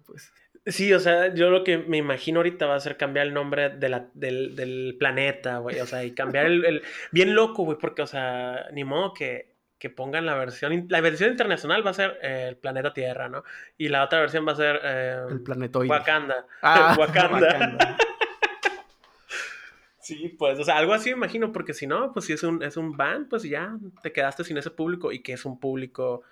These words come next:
Speaker 1: Enorme, gigante.
Speaker 2: Eh, iba a decir que,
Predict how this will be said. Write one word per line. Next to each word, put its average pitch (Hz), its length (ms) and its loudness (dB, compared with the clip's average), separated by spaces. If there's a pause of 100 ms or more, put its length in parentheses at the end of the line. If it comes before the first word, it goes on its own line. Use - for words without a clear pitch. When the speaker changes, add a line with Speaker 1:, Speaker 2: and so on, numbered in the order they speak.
(420)
Speaker 1:
Enorme, 131 680 0
gigante. 113 300 -6
Speaker 2:
Eh, 196 200 2
iba 220 160 4
a 226 40 6
decir 208 260 0
que, 196 480 2